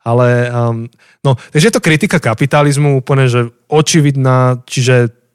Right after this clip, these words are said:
tí bohatí sú tí zlí, ktorí vykoristujú tých chudobných a tí chudobní nemajú šancu sa z tej chudoby dostať preč. Čiže tam je to tak emotívne vykreslené, že tí chudobní nemôžu ísť na operáciu, ktorú potrebujú, nemôžu dostať vzdelanie, ktoré potrebujú, um,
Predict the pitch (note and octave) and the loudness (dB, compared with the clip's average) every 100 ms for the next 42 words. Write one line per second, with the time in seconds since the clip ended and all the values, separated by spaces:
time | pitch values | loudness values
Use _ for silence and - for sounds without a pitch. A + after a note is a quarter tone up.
0 | _ - C3+ D#3 D3+ C#3+ C3 C3 - A2+ | _ -4 0 2 2 0 -4 -4 -6 -4
1 | B2+ D3+ C#3+ - C3 B2 A#2+ - _ _ | 0 0 0 -2 0 0 -4 -10 _ _
2 | _ _ _ D3+ D3 D3+ C3+ - C3+ B2 | _ _ _ -4 0 2 2 -2 -2 -2
3 | A#2+ A2 - - D3+ D#3+ D3 C#3+ C#3+ B2+ | -2 -8 -12 -8 -2 0 2 2 0 0
4 | B2 C#3 C#3 C3 B2+ C3 B2+ A#2+ B2+ B2 | -2 0 0 0 0 0 0 -2 -4 -4
5 | B2+ A#2 - A#2 C3 A#2+ A#2 A#2 A2+ - | -4 -6 -6 -6 -4 -2 -2 -2 -4 -8
6 | - C#3 D3 C#3 - - - - _ - | -6 0 0 -2 -12 -20 -20 -20 _ -4
7 | C#3+ C#3+ C#3 C3+ C3+ B2+ B2 B2 C3 C3 | 0 0 0 0 0 0 -2 0 0 0
8 | B2+ B2 A#2+ A#2 B2+ A#2 B2 A#2+ A2+ A#2+ | 0 -2 0 0 -2 -2 -2 -2 -2 -4
9 | - C#3 C3 B2+ B2 B2 B2 A#2+ A#2+ A2+ | 0 2 2 2 0 0 0 0 0 -2
10 | A2+ A2+ B2+ - B2+ A#2+ - A#2 B2+ A#2 | -4 -6 -4 0 0 0 -2 -4 -2 -2
11 | A#2+ A2+ A#2 A2+ A2+ A2+ A2+ A2+ A2+ - | -2 -4 -2 -2 -2 -2 -4 -4 -4 -6
12 | G#2+ A2+ C3+ B2+ A#2+ - A#2+ A2+ A#2 A#2+ | -6 -2 0 0 -2 -4 -4 -4 -6 -4
13 | A2+ A2+ A2+ A2+ | -2 -2 -2 -2